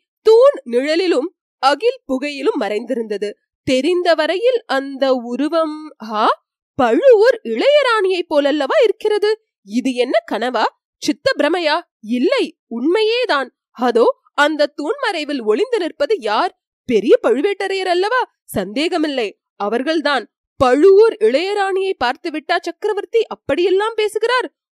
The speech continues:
உன்னை கொன்றது உண்மைதான் என்று அலறினாரே, அதன் பொருள் என்ன? திடீரென்று வானத்திற்கு மயக்கம் வரும் போல் இருந்தது. தலை சுற்றத் தொடங்கியது. இல்லை, அந்த அரண்மனையே சுற்றத் தொடங்கியது.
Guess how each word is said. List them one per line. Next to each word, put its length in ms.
உன்னை 360
கொன்றது 540
உண்மைதான் 580
என்று 320
அலறினாரே, 600
அதன் 360
பொருள் 340
என்ன? 260
திடீரென்று 680
வானத்திற்கு 640
மயக்கம் 380
வரும் 220
போல் 180
இருந்தது. 380
தலை 320
சுற்றத் 400
தொடங்கியது. 480
இல்லை, 380
அந்த 280
அரண்மனையே 800
சுற்றத் 380
தொடங்கியது. 500